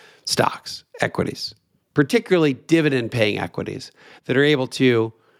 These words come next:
pass through higher prices and higher inputs onto their consumers, increase their revenue, in turn allowing them to increase their dividends, and being able to thrive in an environment that is more inflationary today than we've seen in a very long time.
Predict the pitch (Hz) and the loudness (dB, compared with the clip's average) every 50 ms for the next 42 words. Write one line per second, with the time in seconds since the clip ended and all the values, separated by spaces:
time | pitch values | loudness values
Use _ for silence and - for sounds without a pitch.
0 | _ _ _ _ _ _ _ _ _ - _ - - 160 170 - - 196 - - | _ _ _ _ _ _ _ _ _ -20 _ -4 -2 0 0 0 -2 -4 -8 -8
1 | - 180 170 160 151 143 135 131 127 127 127 131 - - - - 135 143 135 127 | -4 0 2 2 4 2 2 2 0 -2 -4 -6 -8 -6 -2 0 0 2 0 0
2 | 127 - 120 113 113 117 113 - 143 147 151 156 147 139 117 113 120 120 117 - | -2 0 0 0 0 0 0 0 0 0 0 -2 -4 -6 -4 -2 -2 -2 -2 -2
3 | - 131 139 151 147 - 127 120 123 123 - - - 131 151 175 196 202 185 - | 0 0 0 0 0 0 0 0 0 -2 -4 -6 -2 0 2 2 2 0 0 -2
4 | 196 180 165 160 147 135 - 131 123 117 - - 101 98 104 127 156 185 - - | -2 0 2 2 2 2 0 -2 -2 -2 -2 -4 -2 -2 -2 -4 -4 -4 -8 -10
5 | - - _ _ _ _ - 226 247 247 202 - 175 165 147 135 - - 120 110 | -16 -20 _ _ _ _ 2 2 4 2 2 2 0 0 0 2 0 0 0 0
6 | 104 95 95 98 110 123 151 185 208 - - - _ _ _ - 165 170 175 - | 0 -2 -2 0 0 0 0 0 -2 -6 -12 -20 _ _ _ 0 0 0 0 0
7 | - 175 170 160 147 131 131 131 139 143 139 135 127 120 - - 117 123 - - | 0 2 2 2 2 2 0 0 0 0 0 0 -2 -2 -2 -4 -6 -6 -2 0
8 | 131 127 107 - 127 110 107 - 110 104 101 98 98 101 107 113 143 160 - - | 0 0 0 -2 -4 -4 -4 -6 -8 -8 -6 -6 -6 -4 -4 -4 -4 -4 -6 -10
9 | - - - - - _ - 151 151 143 185 202 196 190 175 160 147 139 127 - | -18 -20 -20 -20 -16 _ -2 0 2 2 2 2 2 2 2 2 2 0 0 -4
10 | - 143 147 143 147 156 160 151 147 139 135 127 110 104 104 101 104 104 117 120 | -4 -2 0 2 2 0 0 -2 -2 -4 -4 -2 -2 -2 -2 -2 -4 -6 -8 -8
11 | - - 117 117 123 123 123 123 120 - - - _ _ _ - - _ _ 143 | -6 -4 0 2 4 4 4 4 2 -2 -8 -12 _ _ _ -20 -20 _ _ 0
12 | 180 269 311 269 185 156 160 - 147 139 123 123 135 135 131 123 127 127 123 120 | 2 2 4 4 2 0 -4 -6 -10 -12 -8 -6 -4 -4 -4 -4 -4 -2 0 0
13 | 113 113 110 - - 139 175 175 160 131 120 120 120 - - 120 120 117 113 120 | 0 0 0 -2 -2 0 2 2 2 2 2 0 0 -2 0 0 0 2 2 2
14 | 117 - - - 143 135 127 117 107 107 104 107 101 101 101 101 95 92 95 98 | 0 2 2 2 4 4 4 2 2 2 2 2 2 2 0 -2 -2 -4 -6 -6
15 | - 95 92 - - | -8 -8 -10 -10 -12